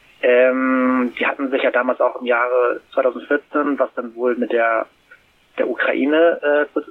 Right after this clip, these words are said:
zusammenhing, äh, zusammengefunden und hatten halt immer schon eine große Anschlussfähigkeit, äh, zu Ken Jebsen und,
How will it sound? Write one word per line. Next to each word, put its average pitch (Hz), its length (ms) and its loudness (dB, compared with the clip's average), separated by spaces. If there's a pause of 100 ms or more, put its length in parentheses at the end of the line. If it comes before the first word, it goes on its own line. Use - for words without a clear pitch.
zusammenhing, 147 600 -2
äh, 139 360 2
zusammengefunden 143 880 -2
und 220 380 -2 (340)
hatten - 160 -2
halt 131 140 0
immer 147 200 0
schon 135 140 -2
eine 127 80 2
große 135 280 0
Anschlussfähigkeit, 113 1080 -2 (200)
äh, 104 440 2
zu 123 80 -4
Ken 113 240 -2
Jebsen 110 420 -2
und, 107 260 -4